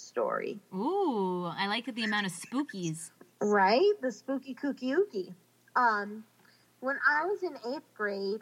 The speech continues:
Speaker 1: I had a weird dream about a thin, fully black creature. Oh, no.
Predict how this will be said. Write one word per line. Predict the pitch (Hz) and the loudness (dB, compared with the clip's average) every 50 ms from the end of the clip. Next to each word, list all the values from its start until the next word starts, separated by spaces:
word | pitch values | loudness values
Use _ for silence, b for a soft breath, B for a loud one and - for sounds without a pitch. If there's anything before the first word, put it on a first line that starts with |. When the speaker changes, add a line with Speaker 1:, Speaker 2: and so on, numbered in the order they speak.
| - - | -2 -2
Speaker 1:
I | 214 | -2
had | 233 247 247 233 226 | 0 2 2 2 2
a | 226 233 | 2 -2
weird | 208 214 247 269 302 339 359 - - | -4 -6 -6 -4 -2 -2 -2 -4 -6
dream | - - - 254 240 240 240 240 240 240 240 220 220 | -14 -12 -10 -8 -6 -6 -4 -4 -2 -2 0 2 2
about | 240 202 226 214 208 208 202 202 - 208 | 2 4 4 4 4 4 2 0 -2 -4
a | 208 202 - - - | -6 -6 -8 -6 -4
thin, | 262 262 262 277 294 302 311 - - - - - - - - - - _ - - - - - - - - - - | -2 -2 0 -2 -4 -4 -8 -8 -10 -12 -20 -20 -20 -20 -20 -20 -20 _ -20 -20 -20 -20 -20 -20 -20 -20 -20 0
fully | - 269 277 320 339 370 294 | 2 4 4 6 6 4 4
black | 254 269 269 269 254 254 254 - - - | 4 4 6 6 6 6 4 0 -4 -4
creature. | - 269 240 226 214 - - 233 208 202 196 202 208 - - - - - - - - | -2 0 0 0 -2 -2 2 4 6 6 6 6 4 0 -6 -14 -20 -20 -20 -8 -4
Oh, | - 254 240 | -2 -2 -2
no. | 220 196 185 180 185 | 0 2 2 2 0